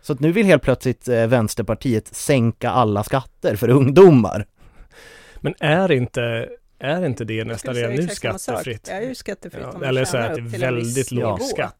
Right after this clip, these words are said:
Speaker 2: i alla fall, om
Speaker 1: Ja.
Speaker 2: det ens, om man når upp till den här, över här
Speaker 3: Ja,
Speaker 2: fribeloppet, så är det
Speaker 3: exakt.
Speaker 2: väl väldigt låg nivå.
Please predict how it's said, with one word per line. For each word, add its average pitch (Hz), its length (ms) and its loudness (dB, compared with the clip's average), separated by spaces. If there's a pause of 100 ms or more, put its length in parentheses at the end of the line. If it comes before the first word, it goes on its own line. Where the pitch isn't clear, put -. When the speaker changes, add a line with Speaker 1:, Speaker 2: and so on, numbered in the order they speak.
Speaker 2:
i - 40 -10
alla 110 120 -10
fall, - 260 -10
om 113 140 -8
Speaker 1:
Ja. 107 260 -4
Speaker 2:
det 104 60 -14
ens, 107 240 -12
om 131 120 -8
man 123 120 -2
når 135 140 4
upp 151 240 4
till 123 120 -4
den 117 100 -4
här, 113 180 -4 (100)
över 117 240 0
här 107 240 -4
Speaker 3:
Ja, 107 120 -8
Speaker 2:
fribeloppet, 117 560 -8
så 117 80 -8
är 110 40 -4
det 110 60 -8
Speaker 3:
exakt. 104 140 -10
Speaker 2:
väl 104 60 -12
väldigt 117 260 -6
låg 107 160 -6
nivå. 107 400 -6